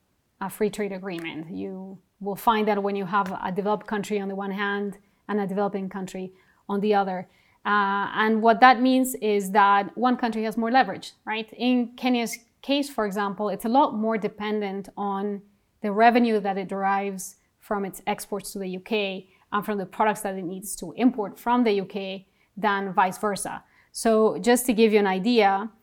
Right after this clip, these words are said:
about thirty percent of the revenue that Kenya generates from exporting its goods, say, to the E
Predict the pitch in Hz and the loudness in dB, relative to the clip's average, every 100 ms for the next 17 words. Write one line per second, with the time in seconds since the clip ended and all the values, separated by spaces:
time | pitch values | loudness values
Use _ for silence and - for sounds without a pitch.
0 | _ _ - _ - 202 202 208 202 - | _ _ -18 _ -6 2 8 8 6 -4
1 | _ _ _ _ _ _ _ _ - 240 | _ _ _ _ _ _ _ _ 6 6
2 | 247 240 220 240 233 220 208 - - 202 | 6 2 0 2 2 2 0 -4 0 2
3 | 190 175 190 196 202 208 202 196 190 190 | 2 0 -2 0 0 -2 -4 -6 -6 -4
4 | 196 190 - 208 208 196 196 202 202 180 | -4 -6 -6 -4 -4 -4 -6 -6 -6 -8
5 | 180 - 202 190 196 202 202 - 185 - | -12 -10 -8 -6 -8 -10 -12 -14 -12 -10
6 | - - 214 214 196 - - 208 208 196 | -8 0 2 2 -2 -8 -8 -4 -4 -6
7 | - 202 196 190 190 202 202 196 - _ | -8 -8 -8 -10 -8 -8 -8 -12 -18 _
8 | 254 | 0